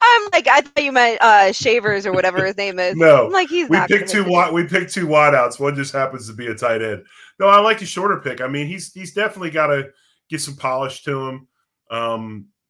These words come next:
Speaker 2: I think he's, he's gonna have to learn his routes, uh, do his route running a little better. I think he was a two route guy, kind of a go ball,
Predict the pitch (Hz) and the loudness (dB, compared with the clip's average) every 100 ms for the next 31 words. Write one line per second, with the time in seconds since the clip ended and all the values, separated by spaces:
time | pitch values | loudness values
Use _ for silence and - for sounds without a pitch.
0 | _ 131 113 139 139 135 127 113 123 123 | _ -18 -10 -10 -10 -14 -16 -16 -18 -12
1 | 127 120 127 127 120 127 123 117 113 117 | -8 -4 -6 -6 -10 -10 -10 -8 -6 -6
2 | 113 - - 110 107 104 117 113 113 107 | -8 -12 -14 -12 -12 -12 -12 -12 -12 -12
3 | 113 117 117 117 113 117 110 104 117 113 | -8 -6 -6 -8 -8 -10 -10 -2 -2 -2
4 | 107 123 117 120 104 101 - 123 117 113 | -6 -10 -16 -14 -12 -12 -12 -10 -6 -6
5 | 110 110 110 110 104 _ _ _ - 131 | -6 -8 -6 -6 -8 _ _ _ -8 -6
6 | 120 101 120 120 117 117 117 113 - | -6 -4 -4 -4 -4 -4 -4 -4 -8